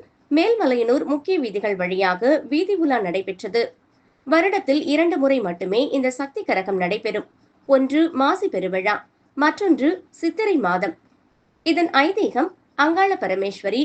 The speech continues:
சக்தி கரகம் வடிவில் வீதி உலா வந்து மேல்மலையனூரை காத்து வந்ததாக ஐதீகமாக கூறப்படுகிறது. சித்திரை மாத அமாவாசை அன்று ஊஞ்சல் உற்சவம் இல்லை. மற்ற அமாவாசை தினங்களில் வழக்கம் போல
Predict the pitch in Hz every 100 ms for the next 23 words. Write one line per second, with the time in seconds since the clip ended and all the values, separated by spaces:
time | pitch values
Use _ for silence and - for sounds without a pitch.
0 | 311 - 285 - 311 190 180 190 180 180
1 | 185 202 175 233 262 233 220 185 170 175
2 | 381 - - - 302 339 427 403 285 277
3 | 233 220 247 233 302 311 202 190 180 180
4 | 185 262 302 220 269 311 381 349 220 202
5 | 214 214 202 180 185 190 196 226 - _
6 | _ _ _ - 370 339 370 311 196 208
7 | 247 226 247 269 262 254 220 180 175 247
8 | 320 - 320 392 403 285 185 208 185 185
9 | 190 202 - _ _ _ 285 330 440 381
10 | 233 226 226 233 190 185 185 185 269 330
11 | _ - 277 403 440 381 196 196